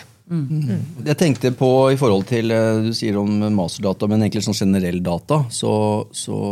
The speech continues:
Speaker 2: eh, er det jo sånn at A I har jo kommet veldig sånn, eh,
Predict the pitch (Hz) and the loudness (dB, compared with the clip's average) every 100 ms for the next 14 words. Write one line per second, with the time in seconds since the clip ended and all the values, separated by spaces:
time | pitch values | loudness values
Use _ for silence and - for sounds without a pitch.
0 | 104 101 101 101 98 98 101 92 95 95 | -4 -4 -4 -4 -6 -8 -10 -12 -6 -4
1 | 98 101 101 107 90 78 85 92 95 95 | -2 -4 -4 -4 -4 -4 -6 -4 -6 -6
2 | 95 95 92 98 80 82 98 92 95 92 | -8 -8 -6 -8 -8 -8 -6 -6 -4 -2
3 | 92 92 | -2 -4